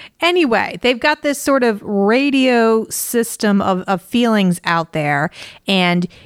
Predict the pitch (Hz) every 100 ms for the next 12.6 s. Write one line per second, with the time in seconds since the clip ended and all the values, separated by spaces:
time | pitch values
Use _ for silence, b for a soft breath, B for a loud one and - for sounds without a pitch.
0 | B - 220 - 233 208 311 415 226 170
1 | 180 185 190 185 - - 175 - 208 190
2 | 180 220 220 214 190 196 185 180 - 175
3 | 170 - 226 208 196 208 226 b b b
4 | _ 175 - 214 208 - _ 196 185 180
5 | 180 175 - 165 190 196 208 202 196 240
6 | 214 - 214 220 202 190 185 - B B
7 | B B 202 190 202 208 220 202 190 190
8 | 220 185 - 208 196 185 - 196 190 190
9 | 185 180 180 180 175 175 B B - 196
10 | 185 190 185 185 185 180 180 180 196 180
11 | 175 - 185 175 170 170 226 196 180 175
12 | 175 170 170 170 - 202